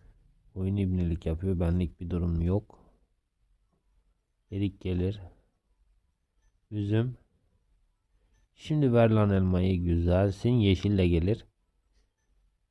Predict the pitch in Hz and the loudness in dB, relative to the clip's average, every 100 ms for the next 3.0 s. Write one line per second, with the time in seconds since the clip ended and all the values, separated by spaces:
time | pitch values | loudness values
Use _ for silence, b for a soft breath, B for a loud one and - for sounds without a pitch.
0 | _ _ - 98 95 87 78 85 80 82 | _ _ -12 -6 -2 -2 -4 -6 -8 -6
1 | 104 110 - - 90 - 95 95 _ - | -6 -6 -10 -8 -8 -6 -6 -6 _ -8
2 | 101 - 90 82 76 76 76 78 - 82 | -8 -8 -8 -4 -4 -4 -4 -6 -8 -12